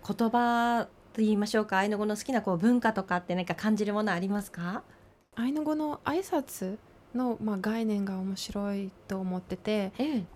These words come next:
Speaker 2: アイヌ語で言うと、「エイペニサ」、「食べてきたのかい？」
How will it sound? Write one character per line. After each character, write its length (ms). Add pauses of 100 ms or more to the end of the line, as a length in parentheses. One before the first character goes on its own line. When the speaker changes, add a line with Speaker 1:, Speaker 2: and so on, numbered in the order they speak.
Speaker 2:
ア 100
イ 40
ヌ 80
語 140
で 80
言 180
う 40
と、 300 (160)
「エ 100
イ 100
ペ 140
ニ 160
サ」、 320 (480)
「食 120
べ 60
て 120
き 80
た 120
の 120
か 220
い？」 80